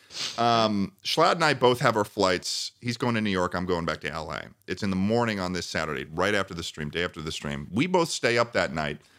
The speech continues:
um, because, you know, we're both terrible at sleeping and we can't trust ourselves to get up in the morning. So it's four thirty in the morning. We get in the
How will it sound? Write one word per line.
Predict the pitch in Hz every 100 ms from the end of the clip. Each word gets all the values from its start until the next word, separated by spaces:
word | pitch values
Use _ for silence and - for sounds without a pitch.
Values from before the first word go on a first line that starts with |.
| _ -
um, | 87 87 85
because, | 82 95 85 - 98
you | 95
know, | 80
we're | 78 90 104
both | 98 98 -
terrible | - 90 85 82
at | 82
sleeping | - 85 78 78
and | 76
we | 76
can't | 76 78 73 - -
trust | 80 -
ourselves | 76 69 71
to |
get | 69 71
up | -
in | 85
the |
morning. | 76 73 - _ _ _ _ _
So | - - 117 104 98 95 - -
it's | 127 123 - -
four | - - 147 156
thirty | 180 160 143 127
in | 113
the | 101
morning. | 90 82 80 78 _
We | 87 110 104
get | 104 101 95
in | 95 92 85
the | 87 -